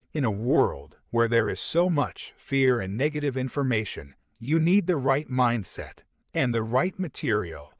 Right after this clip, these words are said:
to build your faith. I present to you the best mindset and faith builder tool to your success. Thoughts of Treasure is more than a book. It is power in your hands.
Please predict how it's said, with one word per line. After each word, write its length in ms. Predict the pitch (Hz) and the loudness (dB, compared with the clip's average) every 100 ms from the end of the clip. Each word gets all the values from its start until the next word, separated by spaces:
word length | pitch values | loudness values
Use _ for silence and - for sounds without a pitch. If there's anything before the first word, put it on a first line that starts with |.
| _ _ _ | _ _ _
to 100 | 147 | -8
build 400 | 110 131 165 156 | -6 0 0 0
your 140 | 151 127 | 0 -2
faith. 500 | - 110 78 - _ _ _ - | 0 -2 -4 -16 _ _ _ -2
I 100 | 123 | -2
present 540 | - 156 143 92 - | 0 0 0 -4 -8
to 120 | - | -4
you 400 | 135 113 92 78 - | -2 0 0 -4 -6
the 120 | 110 101 | -4 0
best 360 | 120 127 - | 0 0 0
mindset 680 | 123 117 110 87 - 71 - _ - | 2 2 0 -4 -8 -10 -12 _ -10
and 160 | 87 | -10
faith 300 | - 123 139 110 | 0 0 0 -2
builder 320 | 113 110 123 | 0 2 0
tool 460 | - 113 78 67 - _ _ | -2 -4 -4 -8 -18 _ _
to 120 | - 120 | -4 0
your 180 | 113 | 2
success. 720 | - 117 - - 85 - - - _ _ | 0 -4 -4 -4 -4 -6 -16 -20 _ _
Thoughts 320 | 127 131 - | 0 0 -2
of 160 | 120 - | -8 -8
Treasure 640 | - 151 139 101 73 - _ | -4 0 0 -2 -10 -14 _
is 220 | 113 101 | -6 -4
more 260 | 113 127 135 | 0 0 0
than 160 | 113 98 | -2 -4
a 80 | |
book. 440 | 87 135 131 - _ - | -2 0 0 -4 _ -4
It 140 | 117 | 0
is 340 | 131 127 - - | 2 0 -4 -14
power 360 | - 127 139 151 | -2 2 2 2
in 120 | 131 113 | -2 -4
your 140 | 98 | -4
hands. 540 | 113 98 80 73 - | -4 -6 -6 -12 -20